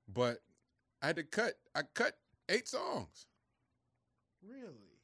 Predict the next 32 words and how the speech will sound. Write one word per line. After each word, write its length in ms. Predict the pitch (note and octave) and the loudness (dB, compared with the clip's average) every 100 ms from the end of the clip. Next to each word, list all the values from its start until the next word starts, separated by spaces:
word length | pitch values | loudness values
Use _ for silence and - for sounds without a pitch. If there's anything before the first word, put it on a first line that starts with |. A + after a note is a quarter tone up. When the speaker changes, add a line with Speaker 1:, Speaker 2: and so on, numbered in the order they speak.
| - - | -10 -6
Speaker 1:
Yeah. 280 | F4+ - A2 _ _ _ _ _ _ _ _ _ _ _ _ _ _ _ _ _ _ _ _ _ _ - | -4 -4 -6 _ _ _ _ _ _ _ _ _ _ _ _ _ _ _ _ _ _ _ _ _ _ -2
'Cause 140 | D3 | 2
of 60 | D3 | 4
that 160 | E3 | 2
reason 240 | D#3+ E3 E3 | 0 -2 -4
alone. 160 | F3 C#3+ | -4 -2
Hey, 120 | D3 | -2
man, 260 | C#3+ C#3+ | -2 -2
this 180 | C#3 C3+ | -4 -6
is, 200 | B2 - _ - - - | -8 -10 _ -20 -16 -8
this 80 | A#2+ | -6
is 40 | |
what 100 | B2 | -4
the 60 | A2 | -2
algorithm 380 | B2 B2 A#2+ A#2 | -2 -2 -4 -4
is 80 | |
saying 220 | B2+ A#2+ A2+ | -4 -4 -4
you're 160 | G#2+ - | -6 -8
performing 460 | - G2 B2+ C3 C3 | -14 -6 -4 -2 -2
at. 220 | B2+ A#2+ _ _ _ _ _ - | -2 -4 _ _ _ _ _ -12
Uh, 180 | G#2+ G#2+ - | -6 -6 -2
as 200 | A2+ G#2 | -2 -2
from 200 | A#2 G#2+ | -4 -6
a, 80 | G2+ | -6
from 200 | A2+ G#2+ | -6 -6
a 60 | |
business 460 | F#2 B2+ C3 A#2+ - | -2 0 0 -2 -4
investment 520 | G2+ G#2+ G#2+ - G2 | -6 -4 -4 -6 -12
standpoint, 540 | - G2+ G2 G#2+ G2+ F#2+ | -10 -10 -8 -8 -8 -8
it's 140 | F2+ | -10
just 140 | F#2+ G#2 | -10 -6
not, 240 | G2 | -6